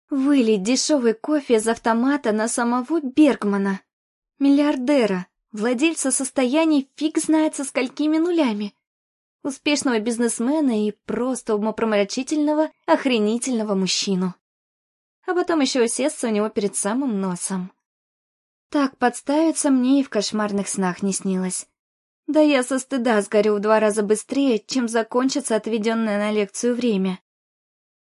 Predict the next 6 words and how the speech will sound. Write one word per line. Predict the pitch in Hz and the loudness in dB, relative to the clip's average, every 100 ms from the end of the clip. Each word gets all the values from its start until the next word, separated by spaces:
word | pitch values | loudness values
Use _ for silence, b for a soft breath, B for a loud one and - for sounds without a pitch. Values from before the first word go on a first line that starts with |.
| _ _ _ | _ _ _
Так | 247 226 - | -6 -4 -2
волнуюсь, | 214 220 247 208 | 0 0 0 -2
что | - 226 | -2 -2
не | 220 | -2
сразу | - 233 214 | -2 -2 -2
замечаю. | 196 208 226 - 202 180 | -4 -4 -4 -4 -4 -4